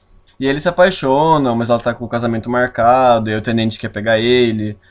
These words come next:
aí ele acaba sendo prisioneiro da história. E é muito bom, Renan, é uma comédia romântica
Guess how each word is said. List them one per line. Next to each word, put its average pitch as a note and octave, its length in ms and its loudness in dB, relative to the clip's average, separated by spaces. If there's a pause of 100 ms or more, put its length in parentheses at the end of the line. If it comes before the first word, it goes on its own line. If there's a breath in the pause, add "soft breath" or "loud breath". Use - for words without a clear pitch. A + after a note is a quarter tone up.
(160 soft breath)
aí A2+ 160 2
ele B2 80 4
acaba A#2 240 2
sendo A#2 220 -2
prisioneiro A2 360 -2
da A2+ 120 -4
história. B2 760 0 (560 soft breath)
E - 80 -12
é - 80 0
muito E4 400 0
bom, E3 220 8
Renan, A#2+ 340 2
é A#2+ 60 2
uma C#3 120 4
comédia E3 380 2
romântica D3+ 760 2